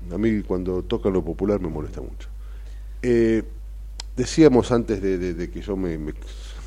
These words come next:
me enojara con, con Chiqui Tapia, cosa que Chiqui Tapia obviamente nada le importa. Nada, que no importa que un tarado esté sentado dentro del micrófono diciendo nada si el tipo es el dueño del fútbol.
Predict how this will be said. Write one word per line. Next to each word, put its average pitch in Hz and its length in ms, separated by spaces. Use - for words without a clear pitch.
me 90 80
enojara 87 460
con, 69 260
con 78 160
Chiqui 90 240
Tapia, 92 260
cosa 90 240
que 73 120
Chiqui 78 340
Tapia 76 300
obviamente 71 440
nada 73 240
le 65 100
importa. 71 480
Nada, 71 360
que - 60
no 67 60
importa 76 340
que 69 60
un 69 180
tarado 76 420
esté 78 180
sentado 78 460
dentro 78 260
del 73 80
micrófono 69 380
diciendo 73 280
nada 90 120
si 85 100
el 73 60
tipo 78 160
es - 80
el 73 80
dueño 78 220
del 71 80
fútbol. 64 340